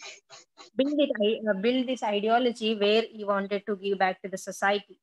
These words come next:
So that's where this organization idea came in. And through this organization till now, many people, many families, uh, such as daily wage workers, underprivileged community, the people who, who are in helpless mode,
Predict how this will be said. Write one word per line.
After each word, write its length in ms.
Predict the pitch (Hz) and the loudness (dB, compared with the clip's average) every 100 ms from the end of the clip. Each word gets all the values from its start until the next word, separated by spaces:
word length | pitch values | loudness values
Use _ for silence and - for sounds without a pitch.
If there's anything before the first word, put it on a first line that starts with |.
| _ | _
So 260 | _ 202 196 | _ -4 0
that's 360 | 196 202 202 233 | 2 0 0 0
where 140 | 233 | 2
this 200 | 226 214 | 2 0
organization 760 | 208 196 202 214 214 208 - | 2 2 2 0 2 2 2
idea 320 | 190 185 202 196 | 0 4 4 2
came 220 | 190 190 190 | -2 0 0
in. 160 | 196 - | -4 -4
And 240 | 190 190 190 | -4 -4 -2
through 200 | 220 285 | 2 4
this 200 | 277 269 | 4 2
organization 760 | 214 196 208 202 202 - 220 214 | 0 0 -2 0 -2 -2 -4 0
till 180 | 202 208 | 0 2
now, 360 | 208 202 233 - _ _ _ | 2 2 2 -4 _ _ _
many 320 | 220 240 285 | 2 4 4
people, 380 | 269 214 233 214 - 214 | 2 0 0 -2 -4 0
many 260 | 220 269 | 2 2
families, 600 | 220 175 208 226 220 - - | 0 0 2 2 2 -2 -4
uh, 80 | 196 | -4
such 200 | 180 185 | -2 -2
as 100 | 196 | 2
daily 280 | 196 196 220 | 2 2 2
wage 240 | 214 208 196 | 2 2 2
workers, 400 | 196 185 196 185 | 0 0 -4 -6
underprivileged 800 | 208 226 240 220 196 196 190 - | -2 0 0 2 2 2 -2 -4
community, 680 | 202 196 190 185 214 208 208 _ _ _ _ _ _ _ _ _ | -4 -2 -2 -2 -2 -4 -6 _ _ _ _ _ _ _ _ _
the 140 | 220 | 2
people 360 | 247 302 311 311 | 4 4 4 2
who, 200 | 247 208 - _ 226 | 2 0 -4 _ -2
who 120 | 233 | 2
are 100 | 226 | 4
in 160 | 226 233 - | 2 -2 4
helpless 540 | 254 262 - 262 - | 4 4 2 0 0
mode, 220 | 214 190 | -6 -8